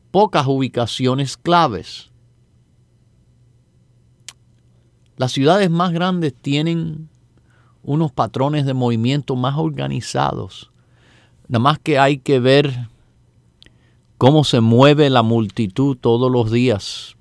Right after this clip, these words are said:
por la mañana y por la tarde. Por la mañana,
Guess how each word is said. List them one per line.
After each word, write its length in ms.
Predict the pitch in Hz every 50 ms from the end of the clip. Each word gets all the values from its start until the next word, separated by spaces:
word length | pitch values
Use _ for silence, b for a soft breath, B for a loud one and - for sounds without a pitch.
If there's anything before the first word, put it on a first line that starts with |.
| _
por 140 | _ 101 95
la 80 | 90 87
mañana 560 | 87 80 80 85 92 92 98 143 196 190 - _ _ _ _ _ _ _ _ _ _ _ _ _ _ _ _ _ _
y 120 | - - -
por 200 | - 95 90 95
la 120 | 87 98
tarde. 460 | - - - - - - - - - - _ _ _ _ _ _ _ _ _ _ _ _ b b b b b b b b _
Por 140 | - 127 139
la 80 | 131
mañana, 560 | 127 123 131 143 160 160 147 123 101 87 -